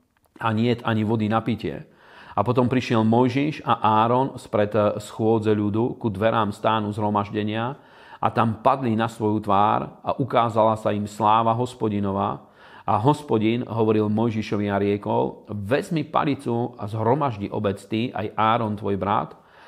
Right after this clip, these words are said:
a budete hovoriť skale pred ich očami a skala vydá svoju vodu a vyvedieš ich vodu zo skaly a napojíš obec aj ich dobytok.“ Vtedy vzal Mojžiš palicu spred tvári Hospodinovej, tak, ako mu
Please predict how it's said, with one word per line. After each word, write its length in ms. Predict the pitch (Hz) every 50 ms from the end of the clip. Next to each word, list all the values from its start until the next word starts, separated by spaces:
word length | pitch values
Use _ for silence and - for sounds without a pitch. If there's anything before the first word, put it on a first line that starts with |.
| - - - -
a 40 | 107
budete 320 | 113 117 113 107 107 117 110
hovoriť 800 | 107 117 123 120 123 120 120 117 139 - - - - - _ _ - 123 110
skale 560 | - - - - 113 104 104 107 113 131 147 -
pred 200 | - - 117 113
ich 160 | 110 110 -
očami 720 | - - 131 117 - 117 101 101 107 107 113 123 117 -
a 80 | - -
skala 480 | - - - - 123 131 143 123 104 101
vydá 320 | 123 139 127 107 98 98
svoju 320 | - - 110 101 98 101
vodu 440 | 101 101 98 95 104 107 117 131 135 - - - - - - -
a 80 | - 101
vyvedieš 880 | 104 117 143 165 139 127 110 98 104 101 104 113 117 113 - - - -
ich 160 | 107 107 107
vodu 480 | 104 98 101 107 107 104 110 113 113
zo 160 | - 104 104 101
skaly 560 | - - - 107 95 98 98 104 107 113 -
a 80 | -
napojíš 560 | 110 107 113 135 143 - 131 104 101 101 - -
obec 400 | - 107 98 104 107 110 113 - -
aj 160 | - 98 98 98 -
ich 160 | - 104 104
dobytok.“ 560 | 104 101 95 104 95 - 69 50 - - - _ _ _ _ - - -
Vtedy 340 | - - - - 120 117 120
vzal 320 | 113 101 110 135 143 147 131 120
Mojžiš 400 | 123 143 147 139 117 117 110 -
palicu 560 | - - 127 135 139 117 - - 113 113 113
spred 400 | 113 - - 110 107 104 - -
tvári 320 | - 120 120 120 120 113 104
Hospodinovej, 960 | 107 127 127 - - - 110 107 107 104 104 104 101 101 104 110 117 - -
tak, 320 | - 131 127 131 - -
ako 240 | 117 - - 104
mu 20 | 101